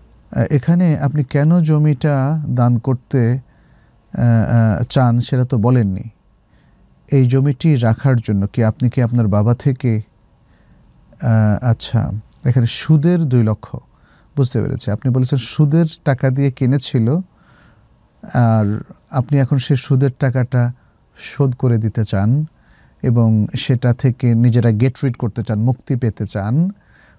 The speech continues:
ফলে আপনি চিন্তা করছেন যে আমি কি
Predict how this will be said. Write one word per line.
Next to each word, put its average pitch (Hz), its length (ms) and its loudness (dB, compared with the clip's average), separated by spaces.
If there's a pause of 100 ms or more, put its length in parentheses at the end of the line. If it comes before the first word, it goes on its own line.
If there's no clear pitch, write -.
ফলে 131 500 0
আপনি 131 280 -2
চিন্তা 131 300 0
করছেন 131 500 0 (460)
যে 123 160 2
আমি 117 220 4
কি 117 440 0